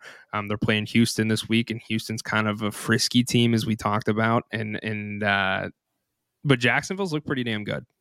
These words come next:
And so if you're looking for a matchup, Jacksonville's probably there unless somebody has kind of has that forward-thinking thought, but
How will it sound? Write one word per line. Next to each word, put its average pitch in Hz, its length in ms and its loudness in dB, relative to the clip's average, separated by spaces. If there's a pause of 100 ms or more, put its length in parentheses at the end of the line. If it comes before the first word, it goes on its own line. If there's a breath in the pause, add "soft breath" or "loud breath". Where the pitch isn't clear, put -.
(180)
And 110 220 4
so 110 340 4 (320 loud breath)
if 110 80 -4
you're 113 80 2
looking 143 160 2
for 147 140 2
a 123 40 0
matchup, 117 500 0 (580 soft breath)
Jacksonville's 127 440 2
probably 160 580 2
there 135 480 -2 (120)
unless 117 340 2
somebody 120 420 4
has 110 380 -4
kind 113 220 0
of 104 200 -4
has 110 220 -2
that 110 180 -2
forward-thinking 110 720 0
thought, 110 400 0
but 110 140 0